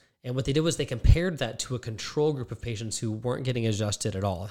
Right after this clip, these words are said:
not having their spine taken care of at all. What they found was that the people who were getting adjusted over a five-year study,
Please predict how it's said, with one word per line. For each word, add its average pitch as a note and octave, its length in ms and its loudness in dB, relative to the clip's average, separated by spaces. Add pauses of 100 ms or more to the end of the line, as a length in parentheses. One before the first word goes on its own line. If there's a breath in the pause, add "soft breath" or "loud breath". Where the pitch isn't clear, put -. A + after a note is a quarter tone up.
not A2+ 160 -2
having B2 180 -2
their A2+ 80 -4
spine G#2 300 -6
taken G#2+ 240 -10
care G2 180 -8
of F#2 100 -6
at G2+ 60 -4
all. G2 320 -6 (640 soft breath)
What - 100 -4
they A#2 140 6
found E3+ 300 -2
was C3+ 160 -2
that - 160 -10
the A2 60 -8
people F3 400 -6
who E3 120 -4
were C#3 100 4
getting C3+ 260 -2
adjusted A2 460 -2
over B2+ 240 0
a A2+ 60 -2
five-year D#3+ 500 -4
study, A#2+ 600 -4